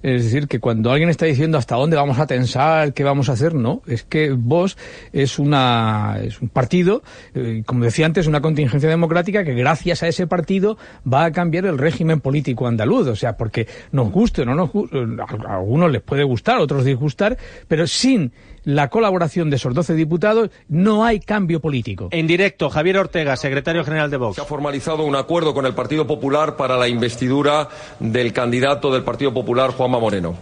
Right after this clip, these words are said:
Speaker 3: Para nosotros es una satisfacción, no ha sido una negociación fácil. Como ustedes saben, porque se les trasladó, Vox había propuesto una serie de medidas.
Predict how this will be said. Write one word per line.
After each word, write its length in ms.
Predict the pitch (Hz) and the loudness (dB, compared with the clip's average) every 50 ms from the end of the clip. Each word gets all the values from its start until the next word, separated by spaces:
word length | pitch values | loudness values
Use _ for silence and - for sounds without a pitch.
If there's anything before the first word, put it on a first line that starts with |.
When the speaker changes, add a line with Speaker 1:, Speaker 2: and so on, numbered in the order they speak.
| - - - - - | -14 -20 -20 -14 -8
Speaker 3:
Para 140 | - 123 135 | -4 -2 0
nosotros 300 | 143 131 180 180 202 185 | 0 0 0 0 2 0
es 100 | 185 156 | 2 2
una 140 | 175 175 160 | 2 0 0
satisfacción, 600 | - 151 147 147 127 151 147 139 - 190 196 185 | 0 -2 -2 -4 -4 -2 -2 -2 0 0 2 2
no 80 | 180 156 | 2 0
ha 40 | |
sido 180 | 135 - 160 156 | 0 0 -2 0
una 120 | 151 147 | 0 2
negociación 680 | 143 139 135 135 - 147 131 120 - 143 143 135 131 117 | 2 2 0 0 0 0 -2 -2 0 0 0 0 0 0
fácil. 520 | 101 - 165 165 - - 190 190 202 196 180 - - - - - - | -2 -2 -2 -2 -2 -2 -2 -2 -2 -2 -4 -8 -16 -16 -16 -12 -8
Como 160 | - 113 123 | -4 -2 -2
ustedes 320 | 120 117 156 151 147 147 147 | -2 0 0 0 0 0 0
saben, 320 | - 165 165 180 190 185 | 0 -2 0 0 -2 -2
porque 220 | - 143 123 127 120 | -2 -2 -2 0 0
se 100 | 135 123 | 0 0
les 120 | 120 117 | -2 0
trasladó, 540 | - 135 123 113 127 123 131 143 156 170 175 | 0 0 0 2 2 2 2 4 2 2 2
Vox 300 | 139 147 147 131 - 147 | 0 -2 -4 -2 -2 -2
había 340 | 127 123 135 135 123 123 - | -2 0 0 0 0 0 0
propuesto 460 | 127 120 101 147 160 151 - - 135 | -2 -2 0 0 -2 -2 0 -2 -2
una 240 | 123 120 120 113 113 | 0 0 0 0 -2
serie 320 | - - 139 127 127 120 | -2 -2 0 0 0 0
de 80 | 120 117 | 2 2
medidas. 500 | 123 139 160 175 180 190 196 208 202 | 2 2 2 2 2 2 0 0 -4